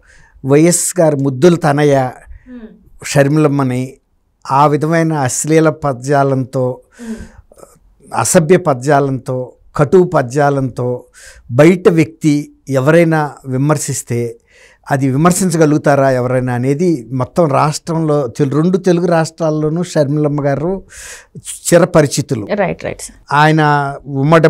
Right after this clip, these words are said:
Speaker 1: రాష్ట్రానికి ముఖ్యమంత్రిగా చేశారు కాబట్టి వీళ్ళు కూడా తెలుసు బాగా.
Speaker 2: Hmm.
Speaker 1: తర్వాత రెండున్నర సంవత్సరాలు తెలంగాణ ప్రజల తరపున కూడా ఆమె పోరాడింది కాబట్టి రెండు రాష్ట్రాల్లోనూ చిరపరిచితం. ఆమె మనస్తత్వం,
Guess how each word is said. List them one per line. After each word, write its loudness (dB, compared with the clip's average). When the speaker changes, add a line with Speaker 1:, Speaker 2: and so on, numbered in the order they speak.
Speaker 1:
రాష్ట్రానికి 0
ముఖ్యమంత్రిగా -2
చేశారు -2
కాబట్టి -4
వీళ్ళు 4
కూడా 4
తెలుసు 0
బాగా. -6
Speaker 2:
Hmm. -14
Speaker 1:
తర్వాత 2
రెండున్నర 0
సంవత్సరాలు 0
తెలంగాణ 0
ప్రజల -2
తరపున -4
కూడా 0
ఆమె 0
పోరాడింది -2
కాబట్టి 2
రెండు 0
రాష్ట్రాల్లోనూ 0
చిరపరిచితం. -4
ఆమె 2
మనస్తత్వం, -4